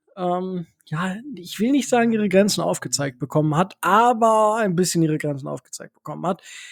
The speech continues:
weil, äh, wir sind gar nicht mehr so perfekt diese Saison. Ärgerlich, das letzte Team der A F C hat damit auch, äh, also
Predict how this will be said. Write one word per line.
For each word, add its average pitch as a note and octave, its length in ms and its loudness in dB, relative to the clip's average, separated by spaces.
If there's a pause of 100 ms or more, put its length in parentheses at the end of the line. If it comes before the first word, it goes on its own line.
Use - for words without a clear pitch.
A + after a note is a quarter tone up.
(280)
weil, G#3+ 440 6 (100)
äh, G3 320 2 (180)
wir G#3 120 2
sind C4 180 0
gar A#3 140 4
nicht G#3 160 0
mehr F#3+ 160 4
so F#3+ 120 2
perfekt G3+ 460 -4
diese C#3 160 -4
Saison. C#3+ 360 -6 (720)
Ärgerlich, G#3+ 920 4
das E3 160 -4
letzte F3+ 240 -4
Team E3+ 160 0
der D#3+ 120 0
A - 20 -2
F D#3+ 160 2
C E3+ 160 4
hat D3+ 100 2
damit D3+ 220 -2
auch, F3+ 340 -2 (500)
äh, E3 340 6 (220)
also D3 280 -6